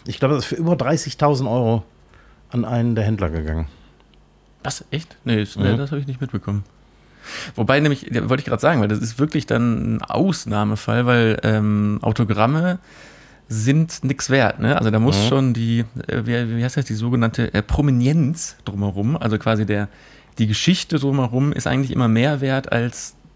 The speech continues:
Speaker 2: dieses Autogramm an sich.
Speaker 1: Mhm.
Speaker 2: Wenn du jetzt einen, einen weißen Zettel oder eine Serviette mit einem Autogramm von sonst wem hast,
Speaker 1: Ja.
Speaker 2: da, also so reine Autogramme werden irgendwie zwischen zwanzig und dreißig Euro gehandelt.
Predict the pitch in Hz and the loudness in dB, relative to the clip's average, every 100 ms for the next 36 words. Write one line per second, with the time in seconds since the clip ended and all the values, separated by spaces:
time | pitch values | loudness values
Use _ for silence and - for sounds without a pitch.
0 | - 117 110 - 123 123 123 131 117 113 | -6 -2 -2 0 2 2 2 2 2 0
1 | 127 - _ - - 113 107 117 117 120 | -2 -6 _ -20 -6 0 2 4 4 4
2 | - 120 117 - 110 - 113 110 117 127 | 2 0 0 -2 -4 -2 -4 0 0 0
3 | 127 - 131 160 143 120 113 107 107 127 | -2 -2 0 0 2 2 4 2 2 0
4 | 151 135 123 - 120 110 113 131 143 131 | 0 -2 0 -2 -2 -2 -2 -4 -2 -4
5 | 117 - - 147 202 - - 101 156 - | -4 -4 2 4 4 0 -4 -4 -4 -8
6 | - 104 101 - - - _ _ _ - | 0 2 2 -2 -20 -20 _ _ _ -18
7 | - - - 120 117 - 120 110 110 113 | -14 -10 -2 0 0 2 2 2 0 0
8 | 127 180 180 156 127 113 131 165 131 - | 2 2 2 0 -2 0 2 0 -2 -10
9 | - - 123 143 - 139 - 139 - 143 | -18 -6 -4 -2 -2 -4 -2 -4 0 0
10 | 127 120 - 127 151 143 135 123 123 - | 0 -2 -4 -4 -2 -4 -2 -2 -2 -4
11 | - 120 131 117 147 110 92 98 98 | -2 0 0 0 2 2 0 -2 -4